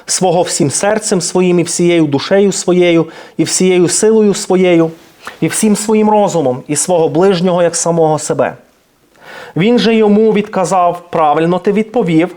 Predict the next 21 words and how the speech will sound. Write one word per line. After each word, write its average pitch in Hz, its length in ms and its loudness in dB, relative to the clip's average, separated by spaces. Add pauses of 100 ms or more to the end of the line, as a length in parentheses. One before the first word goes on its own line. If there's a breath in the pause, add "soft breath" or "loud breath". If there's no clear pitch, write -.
роби 160 400 0
це 170 240 -2
і 160 140 -4
будеш 156 380 0
жити». 131 400 -2 (1000 loud breath)
А 165 120 -2
той 240 320 0
бажав 214 460 0
сам 226 280 0
себе 196 560 0
виправдати, 160 880 0 (460 loud breath)
та 185 80 -2
й 175 80 0
сказав 180 460 -2
до 170 100 2
Ісуса: 175 520 0
«А 165 80 -2
хто 220 220 -4
то 190 140 -2
мій 180 140 0
ближній?» 143 520 0